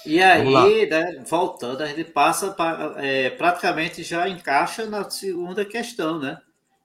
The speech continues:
Speaker 1: É, preciso pedir outra imposição do escapulário se eu perder ou se eu deteriorar?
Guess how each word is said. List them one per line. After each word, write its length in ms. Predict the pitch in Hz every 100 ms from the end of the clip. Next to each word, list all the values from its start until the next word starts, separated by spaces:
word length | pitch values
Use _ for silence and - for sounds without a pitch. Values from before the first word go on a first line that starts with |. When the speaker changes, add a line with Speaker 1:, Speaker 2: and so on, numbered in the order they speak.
| _
Speaker 1:
É, 260 | 117 120 123
preciso 720 | - 156 156 - 233 226 240
pedir 360 | 202 180 170
outra 480 | 160 175 233 - 226
imposição 840 | 208 - 349 330 320 - 139 165 190
do 80 |
escapulário 840 | 156 - 135 135 113 113 139 170 175
se 160 | - 147
eu 80 |
perder 800 | 143 147 120 - 143 185 220 214 -
ou 200 | 170 190
se 220 | - 156
eu 120 | 151
deteriorar? 680 | 143 139 131 123 117 135